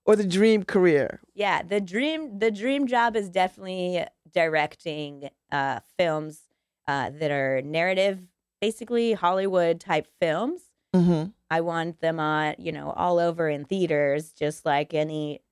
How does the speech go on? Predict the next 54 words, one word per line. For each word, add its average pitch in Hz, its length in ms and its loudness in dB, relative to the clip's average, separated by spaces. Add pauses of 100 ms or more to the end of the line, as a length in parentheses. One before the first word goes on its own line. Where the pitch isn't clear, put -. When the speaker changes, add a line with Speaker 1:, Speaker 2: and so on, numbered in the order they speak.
(300)
Speaker 2:
you 139 100 -12
know, 131 140 -10 (140)
Black 156 200 0
Panther 143 800 -2 (100)
or 151 160 0
any 147 420 -4 (360)
film 381 180 6
Speaker 1:
Wakanda 415 240 8
Speaker 2:
we've 427 100 6
all - 140 8
heard 392 280 8
Speaker 1:
Forever. 330 280 6
Speaker 2:
of. - 120 -14
Speaker 1:
Did 226 160 -10
you 240 60 -6
see, 254 200 -8 (260)
did 220 140 -10
you 233 60 -10
see 240 140 -6
Black 226 220 2
Speaker 2:
I 240 100 -4
Speaker 1:
Panther? 135 140 0
Speaker 2:
haven't 135 280 -6
seen 131 180 -16
it - 100 -18
yet. 131 300 -10
Speaker 1:
You 170 60 2
have 160 120 0
to 156 60 2
go 156 140 -4
see 160 200 -10
Speaker 2:
I - 40 -10
Speaker 1:
it. 151 120 -16
Speaker 2:
really 139 240 -14
wanna 139 260 -18 (160)
see 139 180 -8
it. 135 140 0
Speaker 1:
I 220 40 0
think 269 200 2
you'll 226 200 6
like 202 260 4
it 180 140 2
as 160 180 4
an 165 100 0
environmentalist. 143 920 0 (240)
Speaker 2:
Oh, 170 440 0
Speaker 1:
It's, - 160 2
Speaker 2:
awesome. 147 220 4
Speaker 1:
it's, 143 200 -8
it's - 340 -4
very 190 500 6
interesting. 143 840 -2
You, 202 260 4
you, 202 140 0